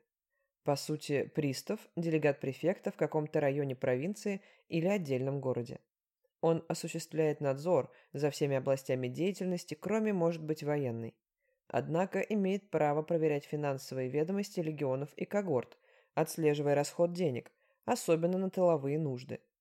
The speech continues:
Как и везде, тыловики здесь имеют правило прикарманивать государственные средства. Полномочия пристава огромны, власть выше, чем власть бургомистров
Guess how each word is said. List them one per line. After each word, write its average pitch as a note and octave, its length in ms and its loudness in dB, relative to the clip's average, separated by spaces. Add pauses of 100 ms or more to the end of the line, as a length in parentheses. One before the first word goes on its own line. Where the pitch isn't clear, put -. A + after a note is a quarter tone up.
(520)
Как - 220 0
и D3 40 0
везде, C#3 480 -2 (300)
тыловики D3 600 0
здесь C#3+ 380 -4
имеют C#3 320 -2
правило D3+ 480 2 (180)
прикарманивать C#3+ 720 2
государственные C3+ 680 -2
средства. - 580 -2 (720)
Полномочия D#3 680 2
пристава D#3 520 0
огромны, C#3 640 2 (320)
власть E3+ 480 4
выше, E3 380 0
чем C#3+ 260 -2
власть C#3+ 380 0
бургомистров C#3 760 -2